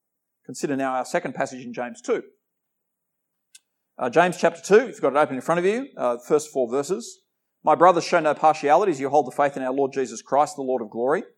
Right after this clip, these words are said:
For if a man wearing a gold ring and fine clothing comes into your assembly, and a poor man in shabby clothing also comes in, and if you pay attention to the one who wears the fine clothing and say, 'You sit here in a good place,' while you say to the poor man, 'You stand over there or sit at my feet,'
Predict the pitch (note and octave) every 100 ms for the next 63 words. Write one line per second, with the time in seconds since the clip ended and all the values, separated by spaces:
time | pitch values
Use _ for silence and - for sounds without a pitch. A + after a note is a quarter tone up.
0 | _ _ _ _ A3 F3 D#3 G3 F3+ E3+
1 | C#3+ E3 D#3+ C#3+ E3 D#3 B2 D3+ C#3+ -
2 | D3 C#3+ B2+ C#3+ C3+ C#3 C3 A#2+ - D#3
3 | E3+ F3+ A#2+ - D#3+ D3 C#3 C3+ A#2+ D#3+
4 | E3+ D#3 C3+ B2 B2+ - A#2+ - B2+ D#3
5 | B3+ - _ _ - A#3+ G3+ F#3 E3+ E3+
6 | F3+ F#3 F#3+ D#3 C#3+ D#3 E3+ D3+ D3+ D3
7 | C3+ - E3 D#3 D#3+ E3 D#3 B2+ - C#3
8 | C3 - _ - F3 F3+ D#3 E3 F3 D3
9 | D#3 E3 F#3 C#4 - D3 C#3 C3 D3+ C3
10 | - E3 D3 C#3 C#3 - D3 C#3+ C3+ A#2
11 | C#3 G#3 C3+ B2+ - - B2+ A#2+ A#2+ -
12 | A3+